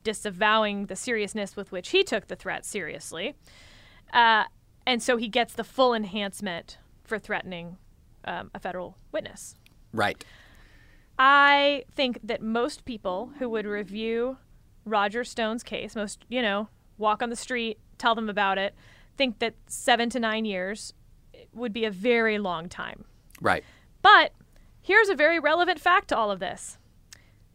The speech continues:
Speaker 1: While the Department of Justice sentencing memo is a delightful read,
Speaker 2: <laughs>
Speaker 1: good times,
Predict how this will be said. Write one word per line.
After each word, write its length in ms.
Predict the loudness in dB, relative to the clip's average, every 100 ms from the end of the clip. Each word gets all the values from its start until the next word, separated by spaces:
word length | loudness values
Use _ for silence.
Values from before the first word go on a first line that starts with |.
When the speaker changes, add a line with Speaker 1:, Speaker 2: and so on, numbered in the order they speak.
| -20 _ -20 -4
Speaker 1:
While 420 | 6 10 10 8 2 _ -4
the 60 |
Department 400 | 0 4 4 4
of 60 | 0
Justice 760 | 2 2 2 -2 -2 -4 -8 -8
sentencing 560 | 0 2 2 -2 -4
memo 500 | -4 -4 -2 -4 -6 -10 -8
is 580 | -6 -4 -6 -10 -14 -16 -10
a 80 | -10
delightful 560 | -6 0 0 2 0
read, 460 | 0 0 0 2 0 0
Speaker 2:
<laughs> 100 | -2
Speaker 1:
good 160 | 0 0
times, 800 | 2 4 4 2 0 -6 -10